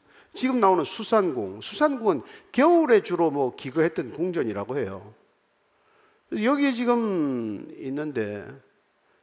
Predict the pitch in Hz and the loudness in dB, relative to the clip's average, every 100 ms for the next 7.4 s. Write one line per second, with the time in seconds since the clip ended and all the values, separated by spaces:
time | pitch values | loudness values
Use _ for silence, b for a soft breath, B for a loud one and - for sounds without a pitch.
0 | _ _ - 127 127 - 214 254 226 147 | _ _ -16 -12 -10 -4 0 4 4 4
1 | 123 104 101 95 - 117 120 127 135 131 | -2 -4 -8 -12 -14 -6 -4 -2 -2 -2
2 | 104 90 - - _ _ _ _ _ b | -4 -8 -16 -20 _ _ _ _ _ b
3 | b b b b _ _ - 160 254 240 | b b b b _ _ -14 -4 2 2
4 | 185 233 220 285 202 208 262 - - - | 2 -4 -2 4 4 6 2 0 -20 -20
5 | _ _ _ _ _ _ _ _ - - | _ _ _ _ _ _ _ _ -14 -2
6 | 277 294 240 - - 269 254 254 226 202 | 0 0 -4 -12 -8 -4 -2 0 0 -2
7 | 214 269 277 | -2 -4 -10